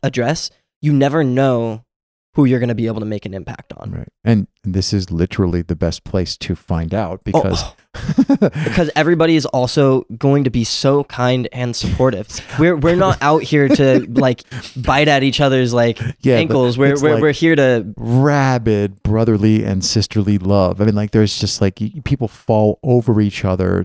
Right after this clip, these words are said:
Speaker 2: to, to, like, be, um, the martial, martial arts empty cup metaphor, to, like, fall over each other, to be open and listen and, um, the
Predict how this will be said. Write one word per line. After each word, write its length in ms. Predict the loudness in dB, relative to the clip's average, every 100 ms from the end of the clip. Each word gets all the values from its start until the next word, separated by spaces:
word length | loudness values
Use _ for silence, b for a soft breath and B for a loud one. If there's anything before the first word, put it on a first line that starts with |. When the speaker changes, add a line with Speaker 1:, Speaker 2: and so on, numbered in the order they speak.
| -4
Speaker 2:
to, 300 | -2 -2 -4
to, 260 | -8 -6
like, 320 | -4 -4 -6
be, 200 | -6 -6 -6 _ -8
um, 320 | -6 -4 -4
the 160 | -6 -8 -4
martial, 300 | -4 -4 -8 -8
martial 300 | -4 -4 -2
arts 140 | -4 -4
empty 220 | -8 -6
cup 180 | -6 -4
metaphor, 440 | -4 -2 -2 -2 b b _
to, 100 | 0
like, 180 | 0 -2
fall 320 | _ 0 2
over 240 | 2 0 -4
each 140 | -4
other, 200 | -6 -6
to 180 | -8 -6
be 280 | -4 -4 -4
open 480 | -2 -2 -2 -4 -4
and 320 | -6 -6 -4
listen 540 | -4 -4 -4 -4 -4 -6
and, 360 | -8 -6 -6 -10 _ _ _ -8
um, 360 | -6 -4 -6 -10
the 320 | -12 -4 -4